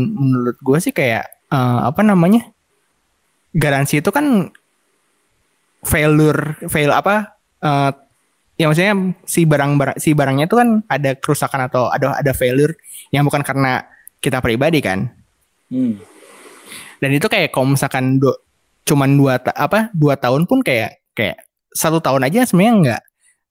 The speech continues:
Speaker 1: udah oke gitu. Dua, dua tahun ngapain juga gitu kan. Karena ya, apa namanya, kalau misalkan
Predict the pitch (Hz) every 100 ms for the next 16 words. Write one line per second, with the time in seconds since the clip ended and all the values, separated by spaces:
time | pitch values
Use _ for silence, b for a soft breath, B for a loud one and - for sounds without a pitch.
0 | - 156 120 143 - 131 117 131 147 143
1 | 135 143 139 214 202 117 110 117 170 143
2 | 113 - 101 123 117 _ _ _ _ -
3 | 117 131 175 127 - B B B _ -
4 | 123 151 143 135 190 196 _ _ 123 123
5 | 123 123 127